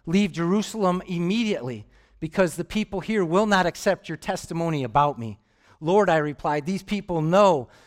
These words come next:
that I went from one synagogue to another to imprison and to beat those who believe in you. And when the blood of your martyr Stephen was shed, I stood there giving my approval and guarding the clothes of those who were actually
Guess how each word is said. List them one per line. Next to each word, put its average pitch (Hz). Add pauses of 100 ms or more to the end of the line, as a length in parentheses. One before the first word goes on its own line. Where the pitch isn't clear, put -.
(120)
that 156 (200)
I 160
went 170
from 151
one 196
synagogue 180
to 160
another 175
to 156
imprison 156 (260)
and 175
to 170
beat 160
those 175
who 175
believe 160
in 135
you. 107 (760)
And 160
when 180
the 165
blood 196
of 175
your 156
martyr 180
Stephen 220
was 160
shed, 202 (240)
I 220
stood 220
there 143 (320)
giving 220
my 190
approval 160 (340)
and 156
guarding 226
the 170
clothes 202
of 139
those 240
who -
were 180
actually 165